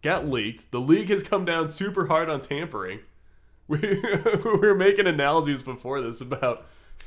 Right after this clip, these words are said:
if, like, you're doing something when you're young, like,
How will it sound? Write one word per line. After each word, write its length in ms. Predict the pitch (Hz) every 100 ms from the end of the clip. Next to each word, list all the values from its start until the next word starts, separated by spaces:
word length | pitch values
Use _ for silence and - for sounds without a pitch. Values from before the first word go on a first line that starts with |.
| -
if, 180 | 160 -
like, 240 | 175 151 - - -
you're 180 | 147 190
doing 240 | 196 233 190
something 380 | 190 175 180 165
when 160 | 160
you're 80 | 160
young, 380 | 135 98 101 95 - - - - -
like, 180 | - 113